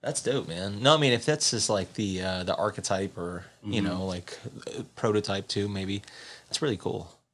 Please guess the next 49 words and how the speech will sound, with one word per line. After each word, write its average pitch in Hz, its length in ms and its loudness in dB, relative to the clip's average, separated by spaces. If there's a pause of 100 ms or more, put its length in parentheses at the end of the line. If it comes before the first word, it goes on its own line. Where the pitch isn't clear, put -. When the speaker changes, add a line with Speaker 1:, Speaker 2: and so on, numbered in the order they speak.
(200)
Speaker 1:
All 95 80 2
right, 82 140 2
so - 80 4
we've 117 180 6
got 107 360 6
Martin 113 320 6
Cruz, 151 400 4 (500)
plays 110 220 4
the 107 60 2
role 107 120 6
of 95 100 0
Chad 113 320 6
Kaplan. 123 540 4
A 127 60 0 (200)
few 113 120 2
things 113 160 6
of 101 80 4
note 110 160 6
from 95 120 0
him. 113 220 6
He 110 100 6
was 101 200 6
in 92 100 2
D 98 180 6
O 101 160 8
A, 98 280 4
Dead 95 180 4
or 92 80 6
Alive, 92 560 4 (380)
and 101 120 0 (140)
the 151 120 2
film 110 280 4
Patrick, - 640 2 (100)
Evil 101 260 2
Awakens. 92 760 0
All 95 80 -4
right, 90 100 -2
we've 98 180 0
got 95 360 2 (120)
Colin 120 440 4
Salmon. 113 540 6 (100)
Speaker 2:
Oh, 117 200 -4
he's 135 240 2
Cloud 117 520 4
in, 98 240 0
or 104 160 4
Claude 131 420 6
in 82 120 0
Hair. 110 420 2